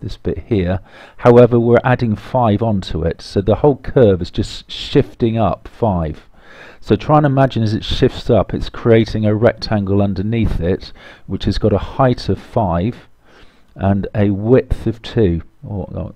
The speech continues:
okay, the values that we're covering are a width of two.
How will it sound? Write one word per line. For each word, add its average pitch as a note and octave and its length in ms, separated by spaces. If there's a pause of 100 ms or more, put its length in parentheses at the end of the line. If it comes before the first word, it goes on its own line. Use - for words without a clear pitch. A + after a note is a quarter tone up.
okay, G2+ 240
the G2 140
values G#2+ 420
that F2+ 100
we're F#2 140
covering F2+ 500 (140)
are F2 320 (340)
a F#2+ 120
width - 400
of - 120
two. E2+ 360